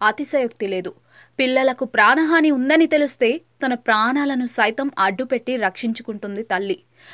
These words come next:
మనుషుల్లో అయినా, జంతువుల్లో అయినా తల్లి ప్రేమ ఒకేలా ఉంటుంది. ఇంకా చెప్పాలంటే మనుషుల కంటే జంతువులు,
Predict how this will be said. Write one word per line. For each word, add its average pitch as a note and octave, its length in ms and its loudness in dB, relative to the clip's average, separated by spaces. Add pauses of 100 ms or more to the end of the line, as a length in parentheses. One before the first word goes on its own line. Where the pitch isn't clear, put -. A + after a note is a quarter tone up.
(180)
మనుషుల్లో C#4 600 4
అయినా, B3 420 4 (140)
జంతువుల్లో A3 600 -2
అయినా F#3+ 280 0 (420)
తల్లి A#3+ 200 2
ప్రేమ A3+ 500 -2
ఒకేలా A3 420 0
ఉంటుంది. G#3+ 440 -10 (420)
ఇంకా E4+ 380 6
చెప్పాలంటే B3+ 600 2
మనుషుల B3 500 -2
కంటే B3 400 -2
జంతువులు, B3+ 760 -4